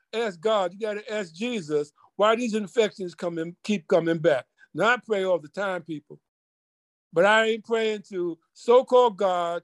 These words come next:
and I ain't praying to so-called Jesus. I pray to the, the chair, to the creator, to the infinite intelligence, to divine intelligence of creator, okay?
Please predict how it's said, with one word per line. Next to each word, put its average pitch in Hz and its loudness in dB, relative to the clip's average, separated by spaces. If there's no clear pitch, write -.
and 233 -2
I 233 0
ain't 240 -4
praying 208 -6
to 170 -10
so-called 196 2
Jesus. 147 -6
I 254 4
pray 226 4
to 196 -8
the, 170 -2
the 156 -8
chair, 196 2
to 185 -8
the 160 -2
creator, 180 0
to 170 -4
the 190 2
infinite 240 0
intelligence, 170 -2
to 196 2
divine 254 4
intelligence 226 -4
of 190 -8
creator, 160 -4
okay? 196 2